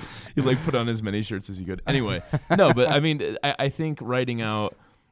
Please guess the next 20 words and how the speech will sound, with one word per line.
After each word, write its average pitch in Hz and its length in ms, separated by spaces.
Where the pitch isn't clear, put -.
yeah, 113 220
ri-, 101 180
writing 123 320
out 113 120
this 101 180
list, 92 560
um, 87 520
it 110 140
does 113 240
help 98 300
you 98 160
to 90 80
get 95 300
more 104 260
clear 98 420
on, 87 240
okay, 95 240
what 101 180
exactly 101 720
is, 90 600